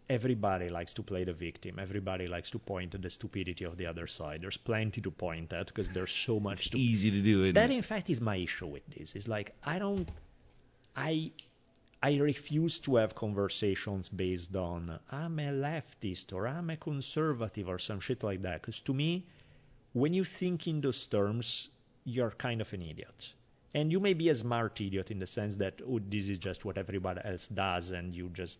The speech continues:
Speaker 1: didn't think this thoroughly, but you are actually smart on some policies. But the point is,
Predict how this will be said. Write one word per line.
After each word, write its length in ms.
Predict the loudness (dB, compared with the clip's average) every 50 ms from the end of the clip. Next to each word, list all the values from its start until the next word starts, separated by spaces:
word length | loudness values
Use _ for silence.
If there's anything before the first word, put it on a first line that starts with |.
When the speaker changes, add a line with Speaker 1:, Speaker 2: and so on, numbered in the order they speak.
| -8 -8 -4
Speaker 1:
didn't 300 | -4 -2 -2 -2 -4 -4 -6
think 260 | -6 -6 -6 -6 -6 -10 _ -10
this 240 | -8 -8 -8 -8 -10
thoroughly, 420 | -6 -2 0 2 2 2 0 -2 -2
but 260 | -2 -2 -4 -4 -4
you 140 | -2 0 0
are 140 | 0 0
actually 320 | 0 -2 -2 -2 -4 -4 -4
smart 400 | -4 -2 -2 0 0 0 -2 -4
on 120 | -8 -8
some 200 | -8 -8 -8 -8
policies. 500 | -6 -6 -4 -4 -6 -8 -8 -8 -8 -6
But 160 | -4 -4 -2
the 80 | -2 -2
point 380 | -2 0 0 0 0 -2 -2 -4
is, 180 | -4 -6 -6